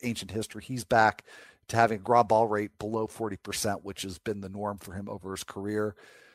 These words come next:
which, again, is why you take these early season stats and any kind of small sample stat with a,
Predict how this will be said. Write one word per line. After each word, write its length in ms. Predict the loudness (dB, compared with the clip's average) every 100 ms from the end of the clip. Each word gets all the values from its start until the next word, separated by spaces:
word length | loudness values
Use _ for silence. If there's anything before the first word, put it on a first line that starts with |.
| _ _ _ _ 10
which, 260 | 10 10
again, 320 | 10 12 12
is 140 | 12 10
why 460 | 12 12 12 12 8 -2
you 100 | 0
take 300 | 2 2 0
these 220 | -4 2
early 220 | 2 2
season 360 | 2 0 0 2
stats 340 | 10 10 10
and 80 | 4
any 160 | 0
kind 200 | 0 -2
of 80 | -2
small 200 | -2 -2
sample 340 | 0 -2 -2 -4
stat 380 | 0 2 2
with 160 | -2 -6
a, 180 | -6